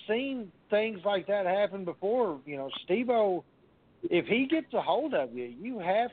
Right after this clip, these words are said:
to, to be concerned, and that, that is a major concern going into that. But at the same time, uh,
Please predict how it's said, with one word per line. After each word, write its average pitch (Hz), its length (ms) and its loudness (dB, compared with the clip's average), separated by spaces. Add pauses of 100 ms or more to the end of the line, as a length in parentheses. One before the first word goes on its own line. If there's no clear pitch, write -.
to, 208 260 -2 (540)
to 185 80 4
be 180 320 0
concerned, 180 640 -2
and 147 160 -4
that, 175 320 -4
that 175 160 0
is 214 160 0
a 196 60 -2
major 180 420 -2
concern 185 440 -2
going 165 200 2
into 214 220 0
that. 139 320 2
But 147 220 2 (560)
at 208 240 4
the 185 140 -6 (100)
same 196 380 -8
time, 180 560 -6
uh, 151 240 -8